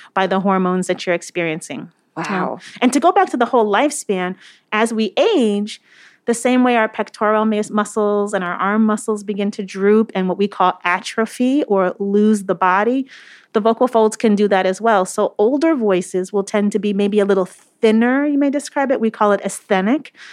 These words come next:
Speaker 1: because they've
Speaker 2: Mm-hmm.
Speaker 1: lost muscle bulk. And we have things that we can do to help folks who are in that situation who still need to use their voice 'cause they may still be working, um, or just to feel more confident as well.
Speaker 2: Yeah. You know, my dad was really sick recently. Um, my dad just passed away, but
Speaker 1: Mm-hmm.
Speaker 2: as he was getting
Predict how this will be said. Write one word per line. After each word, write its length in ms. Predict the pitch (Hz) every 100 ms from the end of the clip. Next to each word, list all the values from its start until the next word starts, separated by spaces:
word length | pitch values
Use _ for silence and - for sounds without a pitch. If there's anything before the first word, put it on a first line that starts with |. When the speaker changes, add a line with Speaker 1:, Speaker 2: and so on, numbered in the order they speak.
| - -
Speaker 1:
because 220 | 233 240
they've 140 | 226 233
Speaker 2:
Mm-hmm. 100 | 240
Speaker 1:
lost 240 | 269 269
muscle 380 | 339 285 - -
bulk. 400 | 208 156 214 - - - - -
And 100 | 220
we 80 | 226
have 180 | 226 214
things 200 | 226 226
that 100 | 208
we 80 |
can 140 | 208 208
do 100 | 202
to 80 | 190
help 260 | 196 196
folks 300 | - 190 185
who 60 | 208
are 40 |
in 100 | 180
that 180 | 185 180
situation 460 | - - 185 180 185
who 100 | 196
still 300 | - 208 202
need 180 | 196 196
to 120 | 190
use 240 | 185 185
their 100 | 185
voice 260 | 170 175 170
'cause 140 | -
they 80 | 185
may 120 | 262
still 160 | 285 190
be 100 | 151
working, 580 | 151 156 208 220 247 262 _ _ - _ -
um, 320 | - 180 175 170
or 200 | 190 185
just 600 | 190 175 185 - - -
to 80 | 202
feel 180 | - 208
more 160 | 202
confident 540 | 180 185 233 - 175 165
as 120 | 180
well. 320 | 202 202 185 _
Speaker 2:
Yeah. 420 | 190 214 202 180 -
You 140 | 220
know, 140 | 262 254
my 160 | 240
dad 260 | 220 240 262
was 180 | 226 190
really 200 | 175 170
sick 240 | - -
recently. 440 | 165 - 151 147
Um, 220 | 143 143 147
my 120 | 143
dad 180 | 151 147
just 120 | 147
passed 220 | 143 -
away, 140 | 151
but 240 | 143 143 _ -
Speaker 1:
Mm-hmm. 300 | 214 190 220
Speaker 2:
as 120 | 180
he 200 | - 214
was 160 | 202 190
getting 340 | 180 175 185